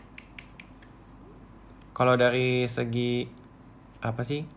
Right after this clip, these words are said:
teknis ya, suara, efek-efek, senjata luar angkasa gitu, bukan senjata luar angkasa, maksudnya teknologi futuristiknya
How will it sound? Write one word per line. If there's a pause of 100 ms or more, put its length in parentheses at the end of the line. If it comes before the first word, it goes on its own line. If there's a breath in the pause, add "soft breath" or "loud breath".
(220)
teknis
ya, (640 loud breath)
suara, (320)
efek-efek, (960)
senjata
luar
angkasa
gitu,
bukan
senjata
luar
angkasa,
maksudnya
teknologi
futuristiknya